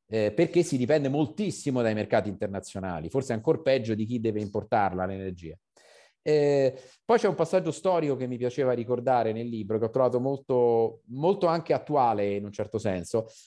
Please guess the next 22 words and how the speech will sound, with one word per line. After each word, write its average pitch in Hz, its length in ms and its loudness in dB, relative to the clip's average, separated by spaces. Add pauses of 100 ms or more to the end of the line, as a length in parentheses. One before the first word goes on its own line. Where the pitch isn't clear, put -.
quando 165 220 2
si 143 80 2
ricordano 165 380 4
alcuni 139 280 0
passaggi 127 400 0
della 117 160 4
Guerra 110 220 0
Fredda, 107 580 -4 (720)
e 123 160 2
in 123 80 0
particolare 147 560 4
quello 131 260 2
del 113 200 -2
periodo, 123 260 0
diciamo, 110 220 -6
degli 104 160 -2
anni 107 180 -2
ottanta, 107 420 2
il 92 60 -4
periodo 107 300 0
di 120 80 0
Reagan, 117 420 0